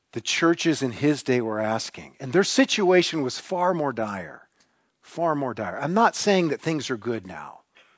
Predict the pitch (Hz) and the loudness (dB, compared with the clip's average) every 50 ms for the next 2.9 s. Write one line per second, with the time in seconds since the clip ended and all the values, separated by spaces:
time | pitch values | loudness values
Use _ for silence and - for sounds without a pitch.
0 | _ _ _ _ _ _ _ _ _ _ _ _ _ _ - 185 214 226 180 214 | _ _ _ _ _ _ _ _ _ _ _ _ _ _ 4 6 6 8 8 8
1 | 208 185 180 180 185 170 180 165 160 117 143 160 156 147 139 131 120 104 101 110 | 8 10 10 8 8 6 4 0 0 4 4 4 4 6 4 2 2 0 -2 -4
2 | 98 90 95 110 135 147 - - - - - - - _ _ - 214 208 | -4 -2 -2 -4 -4 -4 -6 -10 -12 -18 -20 -20 -20 _ _ -2 -2 -2